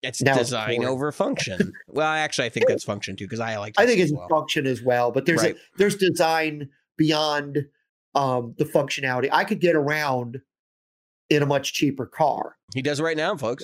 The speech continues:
Speaker 2: Right? I do. I get around in a car that costs me nothing, um, because I own it. Um,
Speaker 1: Well,
Speaker 2: so
Speaker 1: it, it costs you the gas money.
Speaker 2: Yeah, it costs me gas and, and oil and all that stuff, tires and rotation and
Speaker 1: Mm-hmm.
Speaker 2: everything else. But, uh, the point is that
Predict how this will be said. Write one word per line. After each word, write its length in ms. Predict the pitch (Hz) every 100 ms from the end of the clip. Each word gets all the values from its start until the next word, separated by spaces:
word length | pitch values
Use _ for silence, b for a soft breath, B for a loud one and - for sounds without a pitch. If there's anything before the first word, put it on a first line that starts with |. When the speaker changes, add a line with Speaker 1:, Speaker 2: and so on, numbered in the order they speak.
| 127
Speaker 2:
Right? 140 | 131 - _ _ _ _ _ _ _ -
I 120 | 131
do. 300 | 160 240 - _ -
I 80 | 131
get 160 | 156
around 300 | 156 156 160
in 60 | 160
a 40 |
car 280 | 147 175 160
that 120 | 151
costs 360 | - 151 143 -
me 160 | 135 135
nothing, 400 | 156 202 - - _ _ _ _ _
um, 240 | 147 131 123
because 240 | 135 143
I 140 | 131
own 140 | 151 214
it. 80 | - _ _ _ _ _
Um, 160 | 151 147
Speaker 1:
Well, 140 | 131
Speaker 2:
so 220 | 120 156 151
Speaker 1:
it, 120 | 147
it 60 |
costs 240 | 131 165 -
you 60 |
the 60 | 117
gas 380 | 101 120 127 -
money. 360 | 92 80 80 - _ _ _ _ _ _ _
Speaker 2:
Yeah, 240 | 160 143
it 80 | -
costs 220 | - 143
me 60 | 139
gas 380 | 139 131 127 -
and, 240 | 123 117 _ _
and 300 | 131 120 120 - _ _
oil 360 | 151 131 127 127
and 80 | 123
all 140 | 120
that 220 | 123 -
stuff, 240 | - 127 -
tires 540 | - - 123 123 -
and 100 | 117
rotation 520 | 120 117 131 113 127 113
and 80 |
Speaker 1:
Mm-hmm. 240 | 117 113 120
Speaker 2:
everything 300 | 120 123 147
else. 240 | 151 131
But, 140 | - 175
uh, 80 | 170
the 100 | 165
point 320 | - 214 262
is 340 | 180 123 127 - _ _ _ -
that 420 | 147 139 -